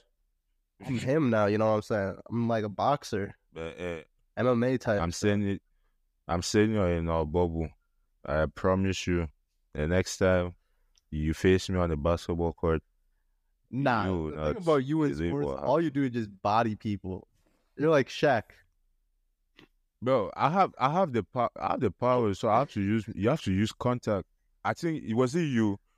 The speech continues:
Speaker 2: you, you played basketball, you played basketball, organized bas-, I've never played organized
Speaker 1: You wanna know what's
Speaker 2: basketball.
Speaker 1: funny?
Speaker 2: You play organized basketball. Your coaches, you, you have to learn how to score
Speaker 1: This
Speaker 2: in
Speaker 1: is
Speaker 2: contact.
Speaker 1: funny. There was this, I was playing basketball, like, my, uh, team. There's this dude who is,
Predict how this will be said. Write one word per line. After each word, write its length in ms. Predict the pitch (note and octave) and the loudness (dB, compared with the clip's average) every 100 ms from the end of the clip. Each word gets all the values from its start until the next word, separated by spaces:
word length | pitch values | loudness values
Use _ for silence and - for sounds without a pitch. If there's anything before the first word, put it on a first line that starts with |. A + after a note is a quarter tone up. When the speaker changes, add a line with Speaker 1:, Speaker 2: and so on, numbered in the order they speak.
| _ _ _ | _ _ _
Speaker 2:
you, 420 | - A2 A2+ F#3+ C3 | -6 -2 2 2 2
you 180 | A#2+ F3 | 0 2
played 280 | C3+ B2 | 2 2
basketball, 460 | F#2+ G2+ - G2 D#2+ | 4 2 2 -4 0
you 140 | A2 | 0
played 260 | - A#2+ A2 | 2 2 2
basketball, 540 | F2 E2+ G2 - F2+ - | 2 2 2 0 -6 -2
organized 540 | F2+ E2 E2+ G2 F#2 | -2 0 0 0 0
bas-, 220 | D#2 E2 - | 0 -2 0
I've 120 | A2 | -2
never 180 | G#2 E2+ | 0 -2
played 200 | - F2 | -2 -2
organized 380 | - C#2+ C#2+ D2 | -2 -4 -6 -2
Speaker 1:
You 40 | D3 | 2
wanna 120 | D#3+ | 2
know 60 | D3+ | 2
what's 100 | C3+ | 0
Speaker 2:
basketball. 160 | C#3 | -2
Speaker 1:
funny? 80 | D3+ | 0
Speaker 2:
You 60 | E3+ | -2
play 180 | - E2 | 0 2
organized 360 | D2 D2 D#2+ | 2 0 -2
basketball. 520 | D2 D2 - D2+ C#2+ - _ | -4 -6 -8 -8 -8 -12 _
Your 160 | F2 F2+ | -2 0
coaches, 420 | A#2 A2 A2 - | 0 0 -2 -2
you, 280 | F#2 G#2 - _ _ _ _ | 0 0 -2 _ _ _ _
you 120 | - G2+ | 0 2
have 120 | A2 | 2
to 80 | F#2+ | 2
learn 140 | F#2 | 2
how 60 | F#2+ | 0
to 120 | - | -2
score 340 | - - F#2 E2+ | -8 -2 0 0
Speaker 1:
This 80 | |
Speaker 2:
in 60 | C#2+ | -2
Speaker 1:
is 60 | - | -4
Speaker 2:
contact. 280 | F2 C3+ | -2 -2
Speaker 1:
funny. 160 | B2+ G#2+ - _ - | -2 -4 -8 _ -4
There 140 | C#3+ | 0
was 120 | D#3 | 0
this, 160 | C#3 B2 - | 0 -4 0
I 100 | B2+ | 0
was 80 | C#3+ | 2
playing 260 | D#3 B2+ | 0 0
basketball, 460 | A#2+ B2 - A#2+ A2 | 2 0 -2 -4 0
like, 160 | A2 | 0
my, 240 | A#2 A2 F#2 - | 2 0 0 -6
uh, 260 | - A2 G2 - | -2 2 2 0
team. 300 | C3+ A2+ - _ _ _ _ _ _ _ _ _ _ _ | 0 0 -2 _ _ _ _ _ _ _ _ _ _ _
There's 220 | C#3 D#3 | 0 2
this 120 | C#3 A#2+ | 2 0
dude 260 | B2+ B2+ | 2 2
who 160 | A#2+ A2+ | 2 2
is, 220 | G#2 - | 0 -6